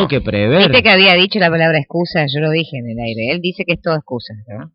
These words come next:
Speaker 2: Hay que
Speaker 1: Yo creo
Speaker 2: prever.
Speaker 1: que hay excusa, ¿no? Nosotros recién le planteábamos el hecho del puré instantáneo. Vos dijiste, ¿cuánto te puede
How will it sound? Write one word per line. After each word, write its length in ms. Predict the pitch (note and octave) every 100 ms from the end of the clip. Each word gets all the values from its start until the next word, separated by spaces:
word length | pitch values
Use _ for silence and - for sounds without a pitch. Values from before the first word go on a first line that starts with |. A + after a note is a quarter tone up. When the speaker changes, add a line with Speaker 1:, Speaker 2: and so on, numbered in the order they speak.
| _
Speaker 2:
Hay 160 | D3 E3+
que 100 | G#3
Speaker 1:
Yo 60 |
creo 240 | C3 A#2+ A2+
Speaker 2:
prever. 240 | - C#3+
Speaker 1:
que 80 | B2
hay 220 | B2+ G#2
excusa, 480 | E2+ - F2 E2 D2+ E2
¿no? 140 | A2+
Nosotros 380 | G#2 G2+ A#2+ B2
recién 240 | G2+ B2
le 80 | B2+
planteábamos 540 | G#2+ F#2+ A2 A2+ G#2+ F#2+
el 60 |
hecho 200 | G#2+ -
del 200 | F#2 G#2
puré 240 | G2 F#2+ F#2+
instantáneo. 640 | E2+ D#2+ - D2+ D2 E2
Vos 80 | G2+
dijiste, 260 | G#2+ - -
¿cuánto 280 | A#2+ B2 B2
te 140 | G2
puede 200 | G2+